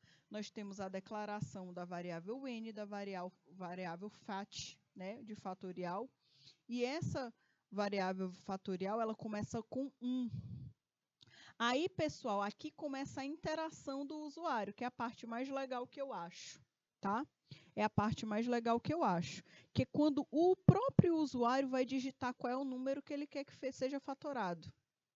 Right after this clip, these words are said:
tá bom? E aí esse número vai ser guardado dentro de N. Olha aí, N. E olha aqui o que que acontece. Essa variável fat, olha aqui, ó,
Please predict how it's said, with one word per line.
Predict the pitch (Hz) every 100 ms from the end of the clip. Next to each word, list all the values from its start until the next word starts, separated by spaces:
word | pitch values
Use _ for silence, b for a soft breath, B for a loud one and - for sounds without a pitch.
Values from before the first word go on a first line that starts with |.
| _
tá | 185
bom? | 92 240 370 _ _ B B B B
E | 294
aí | 285 277
esse | 320 - 339
número | 294 294 302
vai | 285 285
ser | 285
guardado | 254 269 277 233 247 262
dentro | 220 247 240 233
de | 208 277 392 _ _ _ 233
N. | 277 302 247 185 156 - _ _ _
Olha | 214 220 220
aí, | 220 220 180 _ _ _
N. | 220 233 185 156 _ _ _ _ _ _ b b b -
E | 294
olha | 381 415
aqui | -
o | -
que | 349
que | 330
acontece. | 320 339 330 330 269 185 - - - _ _ _ _ b b b b b -
Essa | 311 453 - 392 330
variável | 247 233 220 247 196 175 170 202 220
fat, | - 202 180 185 - - - -
olha | 190 196 208
aqui, | - 208
ó, | 160